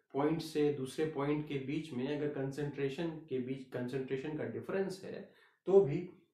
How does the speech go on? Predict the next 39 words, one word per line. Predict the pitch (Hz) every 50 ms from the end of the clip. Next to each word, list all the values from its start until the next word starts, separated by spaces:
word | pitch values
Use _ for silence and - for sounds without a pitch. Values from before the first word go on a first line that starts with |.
| _ _ _ _ - 120
अ, | 120 120 123 123 123 123 120 - 131
ये | 127 139 143 147 147 143 127 - -
मास | 117 120 135 143 139 -
ट्रांसफर | - 139 131 131 131 147 160 156
होगा। | 127 120 135 131 127 120 - - - - - 135
दूसरा | 127 135 139 135 - 170 160
पॉइंट | 160 - 156 156 156 147 -
टेम्परेचर | 131 120 123 123 120 131 135 135 139 185 180 175
का | - 165
डिफरेंस, | 165 160 165 160 - 170 185 196 190 151
अगर | 131 131 127
टेम्परेचर | - 127 123 123 127 131 131 131 160 156
का | 156 151
डिफरेंस | 147 143 139 143 - 156 151 151 151 151
है | 147
दो | 139 139 135
पॉइंट्स | 135 135 135 139 147 147 -
में, | 147 147 143 - - - _ _ _ _
तब | 127 127
भी | 123 127 156 180
ये | 180 180 180
होगा। | 180 180 170 175 196 196 202 - - - - _ _ _ _ _ _
प्रेशर | - 196 196 196 - 240 233 220
ग्रेडियंट | 185 180 185 180 175 190 196 190 185 180
है, | 185 185 185
प्रेशर | 180 170 165 - 202 190
का | - 185
डिफरेंस | 170 - 156 156 156 165 170 170 170 165 -
है, | 165 170 165 160
तब | - 160 143 143 - -
पर | 180 175 160
भी | 120 131 139 151 165 - - - - _ _ _ -
ये | 120 143 143 151 151
मास | 131 127 123 139 147 147 - - -
ट्रांसफर | - 127 127 123 123 - 139
का | - - 127
प्रोसेस | - - 117 110 110 - 151 - - - - - - -
होगा। | 147 139 127 123 - - - - _ _ _ _ _ -
तो | 165 165 170 175 175 170 - -